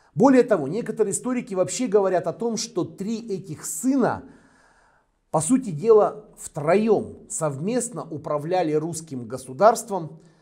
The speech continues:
и неоднократно в учебниках можно встретить сообщение о триумвирате Ярославичей, триумвирате трёх сыновей Ярослава Мудрого, совместно управлявших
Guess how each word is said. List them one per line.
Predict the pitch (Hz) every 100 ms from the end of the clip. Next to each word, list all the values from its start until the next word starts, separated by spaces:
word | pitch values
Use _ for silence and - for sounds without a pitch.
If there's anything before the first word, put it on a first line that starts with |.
| _ _
и | 170 170 160 135 107 127
неоднократно | 143 135 135 - 233 233 160
в | 131
учебниках | 135 175 147 131 127
можно | 139 151 120 113
встретить | - 151 156 139 - - _ _ -
сообщение | 135 117 - 202 208 180 -
о | 165 180
триумвирате | 180 156 170 156 143 123 139 156 180 - 151
Ярославичей, | 135 135 131 - 135 139 110 - - _ _ _ _ _ _ _ _ _ _
триумвирате | - 151 147 139 165 220 214
трёх | 120 151 180 185
сыновей | 143 127 131 139
Ярослава | 123 117 120 139 127 117
Мудрого, | 156 214 202 170
совместно | - 107 113 156 156 117
управлявших | 90 101 123 - -